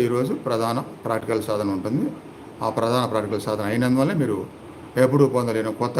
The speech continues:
విషయాలు తెలుసుకుంటారు, ప్రాక్టికల్గా, థియరిటికల్గా కూడా. ఇప్పుడు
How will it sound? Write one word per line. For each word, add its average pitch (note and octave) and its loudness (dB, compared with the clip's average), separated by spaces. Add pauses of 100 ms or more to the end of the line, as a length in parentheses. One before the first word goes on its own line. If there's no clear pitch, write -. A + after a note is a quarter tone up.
విషయాలు A2+ -2
తెలుసుకుంటారు, B2 0 (680)
ప్రాక్టికల్గా, C3 4
థియరిటికల్గా G2+ 0
కూడా. G#2 -4 (520)
ఇప్పుడు A2+ 0